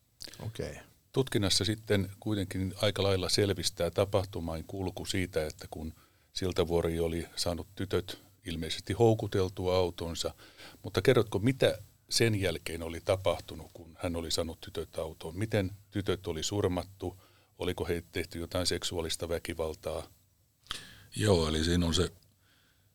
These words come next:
Speaker 3: siinä on paljon sellaisia hetkiä matkassa, jo-, jota me ei pystytty selvittämään. Mutta se on kuitenkin varmaa, että,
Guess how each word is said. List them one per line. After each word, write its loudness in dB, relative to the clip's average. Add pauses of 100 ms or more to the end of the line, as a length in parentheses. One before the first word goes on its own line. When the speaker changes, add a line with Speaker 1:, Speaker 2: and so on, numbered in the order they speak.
(140)
Speaker 3:
siinä -2
on -4
paljon 4 (920)
sellaisia -2 (1700)
hetkiä 0 (520)
matkassa, 2
jo-, 0
jota -2
me 2
ei 6
pystytty 0
selvittämään. -4 (1040)
Mutta -2 (1040)
se 4
on 2
kuitenkin 2 (400)
varmaa, 2 (520)
että, -8